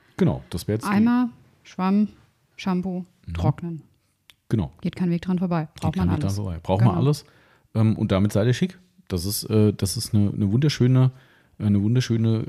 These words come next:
Speaker 1: äh, Wäsche, äh, am Ende und ihr habt ein tolles Ergebnis, steht vor einem super schönen, sauberen, glänzenden Auto. Das wird nicht einer der Premium-Variante nachstehen und somit ist das erstmal für uns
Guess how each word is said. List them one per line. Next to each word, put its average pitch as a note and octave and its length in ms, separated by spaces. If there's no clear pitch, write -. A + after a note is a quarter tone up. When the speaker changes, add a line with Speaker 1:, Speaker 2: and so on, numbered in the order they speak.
Speaker 1:
äh, G2+ 140
Wäsche, B2+ 240
äh, A#2 140
am B2 160
Ende B2+ 260
und - 180
ihr G2 100
habt - 160
ein F#2+ 100
tolles C3+ 280
Ergebnis, A#2 480
steht - 220
vor G#2+ 120
einem G#2 100
super A2+ 280
schönen, A2 240
sauberen, G#2+ 360
glänzenden F#2 420
Auto. A2+ 280
Das - 280
wird G#2 260
nicht A2 500
einer A#2+ 460
der G2+ 100
Premium-Variante A2 760
nachstehen D3+ 560
und A2 140
somit G#2 340
ist - 200
das B2 120
erstmal F2+ 340
für - 120
uns G#2+ 360